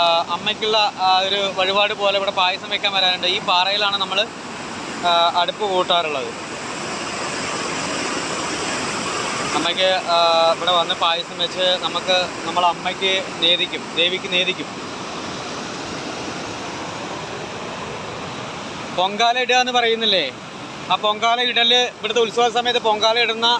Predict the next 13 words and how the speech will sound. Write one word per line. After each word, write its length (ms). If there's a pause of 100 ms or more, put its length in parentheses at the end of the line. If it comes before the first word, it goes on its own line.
(160)
ഒരു 180
ഭാഗമാണത്. 580 (140)
ഈ 20 (120)
പാറയുടെ 320
മുകളിൽ 240
കൂടെയാണ് 280
അടുപ്പുകളൊക്കെ 520
ഉണ്ടാവുക, 360 (420)
ആളുകളൊക്കെ 440
വരിക, 160 (400)
ഇവിടെയും 400
അവിടെയൊക്കെ 420
ആയിട്ട് 320